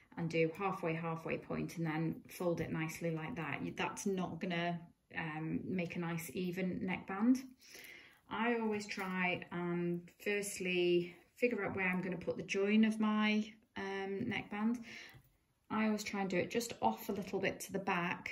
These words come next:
of the seam, and the same if I'm doing one where it's just the shoulder seams that we, we've sewn together.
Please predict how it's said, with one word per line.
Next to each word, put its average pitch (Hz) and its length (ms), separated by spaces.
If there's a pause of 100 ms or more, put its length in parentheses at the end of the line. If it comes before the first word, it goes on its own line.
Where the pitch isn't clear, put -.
(160)
of 180 200
the 175 40
seam, 160 440
and 175 100
the 185 40
same 220 260
if 208 120
I'm 202 120
doing 190 260
one 180 220
where 175 240
it's - 140
just - 220
the 170 60
shoulder 175 340
seams 160 440
that 135 180
we, 156 260
we've 165 160
sewn 160 220
together. 156 460